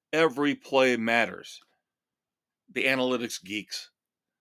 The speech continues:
who say that momentum isn't a thing. They're ridiculous.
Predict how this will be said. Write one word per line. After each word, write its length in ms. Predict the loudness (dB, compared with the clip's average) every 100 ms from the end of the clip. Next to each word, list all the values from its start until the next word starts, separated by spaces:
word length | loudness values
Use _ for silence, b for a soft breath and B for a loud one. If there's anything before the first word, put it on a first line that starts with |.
| _
who 120 | -8
say 280 | -4 0 0
that 140 | 0 -2
momentum 760 | -2 -2 -2 -2 -4 -8 -8 _ _ _ _ _ _ _ _ _ _
isn't 320 | 0 2 0
a 80 | -2
thing. 420 | -4 -6 -6 -8 _ _ _ _ _ _ _ _ _ _ _ _ _ _ _ _ _ -2
They're 160 | 0
ridiculous. 960 | 0 -4 -2 -4 -2 -10 -10 -14 -16